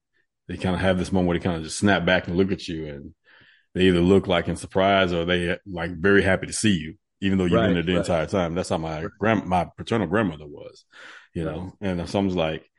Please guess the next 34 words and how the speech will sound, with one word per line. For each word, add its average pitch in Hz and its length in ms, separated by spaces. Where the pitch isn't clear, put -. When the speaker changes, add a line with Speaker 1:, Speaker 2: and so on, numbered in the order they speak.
Speaker 1:
"Man, 117 300
they're, 131 260
it's 113 120
not 160 140
about 143 240
you, 117 120
dude. 113 220
They're 143 180
in 139 80
their 117 160
own, 120 340
they're, 156 340
they're 160 180
somewhere 123 720
right 87 240
now." 80 300
<laughs> - 260
A 95 100
lot 107 60
of 110 60
times 110 120
they 104 80
don't 104 80
know 104 80
where 101 200
that 95 80
somewhere 98 420
is, 113 100
or 117 160
they 120 140
may 107 160
be 104 100
stuck 101 280
somewhere 104 460